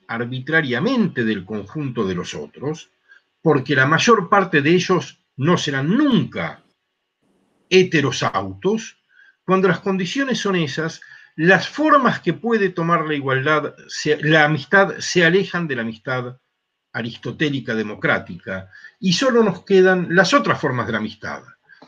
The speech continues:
La amistad de la relación asimétrica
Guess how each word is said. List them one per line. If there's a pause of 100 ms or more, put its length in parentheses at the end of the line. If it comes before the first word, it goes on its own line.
(220)
La
amistad (400)
de
la
relación
asimétrica